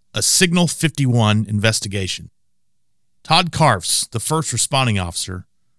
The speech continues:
arrived only seconds after the getaway car fled. Karfs described the scene as strangely quiet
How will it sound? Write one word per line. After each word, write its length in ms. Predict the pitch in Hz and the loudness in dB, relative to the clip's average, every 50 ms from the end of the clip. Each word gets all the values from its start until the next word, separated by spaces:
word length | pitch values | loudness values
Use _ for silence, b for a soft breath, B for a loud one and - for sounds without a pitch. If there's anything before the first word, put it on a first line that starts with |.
| _ - | _ -6
arrived 360 | 120 117 131 135 143 139 131 | -2 2 4 4 4 4 4
only 180 | 151 143 127 117 | 4 4 4 2
seconds 540 | - - - 175 170 165 - 120 98 - | 2 2 2 2 0 0 -2 -2 -2 0
after 220 | 123 117 113 - 110 | -2 -2 -2 -4 -8
the 80 | 101 | -6
getaway 420 | 98 98 131 131 127 107 110 101 95 | -2 -2 0 0 0 0 -2 -2 -2
car 280 | - - 113 101 98 | -4 -4 -4 -4 -4
fled. 480 | 92 - - 123 120 117 107 95 85 - - _ _ _ _ _ _ _ _ _ _ _ _ _ _ _ _ - | -4 -6 -6 -6 -4 -4 -4 -4 -6 -10 -18 _ _ _ _ _ _ _ _ _ _ _ _ _ _ _ _ -4
Karfs 360 | - 170 175 180 170 - - | 0 2 4 4 2 0 0
described 500 | - 120 - - - 165 156 165 175 147 | 0 0 0 0 0 2 2 2 2 0
the 60 | 135 | 0
scene 340 | - - - 135 127 131 127 | -2 0 0 0 0 0 0
as 100 | 107 - | 0 -2
strangely 460 | - - - 139 139 139 120 131 127 | -2 -2 0 0 0 0 0 -2 -4
quiet 480 | 107 - - 131 117 107 98 90 - | -6 -4 -2 0 0 0 0 -2 -6